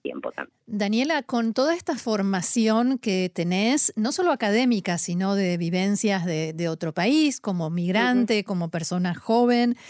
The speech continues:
Speaker 2: eh, si te preguntásemos cuál es tu sueño, el proyecto que dirías, "Bueno,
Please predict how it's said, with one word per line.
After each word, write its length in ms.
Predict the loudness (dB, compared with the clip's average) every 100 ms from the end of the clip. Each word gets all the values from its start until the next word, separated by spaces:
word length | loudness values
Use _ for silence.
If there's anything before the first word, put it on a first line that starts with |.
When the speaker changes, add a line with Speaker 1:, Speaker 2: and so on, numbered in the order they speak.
| -20 -8
Speaker 2:
eh, 500 | 0 2 4 2 0 _ _ _ -12
si 400 | -6 -2 0 0 0
te 120 | 0
preguntásemos 920 | 0 2 2 2 2 0 0 0 -2
cuál 200 | -2 -2
es 140 | -2
tu 180 | -8 -8
sueño, 680 | -8 -8 -2 0 0 -2 -4
el 80 | -4
proyecto 640 | -4 -2 -2 -2 -2 -2
que 140 | -2 -2
dirías, 340 | -2 0 -2
"Bueno, 220 | -2 -6